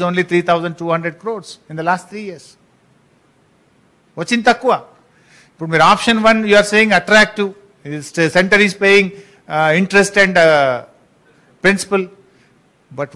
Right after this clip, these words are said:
what is that you are giving? It is the right of the state, no? In the, when you are making, doing the act, you s-, clearly, categorically, you said that center shall pay the compensation cess. So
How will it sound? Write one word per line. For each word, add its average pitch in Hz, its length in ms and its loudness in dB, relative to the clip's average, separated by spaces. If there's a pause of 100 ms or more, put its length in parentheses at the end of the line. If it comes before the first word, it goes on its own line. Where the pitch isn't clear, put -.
what 147 200 -8
is 196 120 -10
that 185 140 -10
you 190 100 -4
are 170 100 -8
giving? 160 240 -12 (680)
It 180 100 -12
is 202 80 -8
the 208 140 2
right 247 240 0
of 240 100 -2
the 208 100 -2
state, 196 240 0 (120)
no? 135 60 -12 (1080)
In 131 120 -12
the, 110 60 -12 (180)
when 147 220 -4
you 165 120 2
are 147 80 2 (120)
making, 226 260 2 (400)
doing 220 300 2
the 156 60 0 (180)
act, 175 260 2 (600)
you 214 60 -10 (100)
s-, - 60 -20 (220)
clearly, 247 400 4 (160)
categorically, 226 720 2 (260)
you 190 160 0
said 202 240 -2
that 254 140 0 (480)
center 214 400 2 (160)
shall 190 200 0 (260)
pay 220 140 6 (160)
the 247 60 4 (100)
compensation 180 680 -4
cess. 139 200 -6 (1400)
So - 60 -8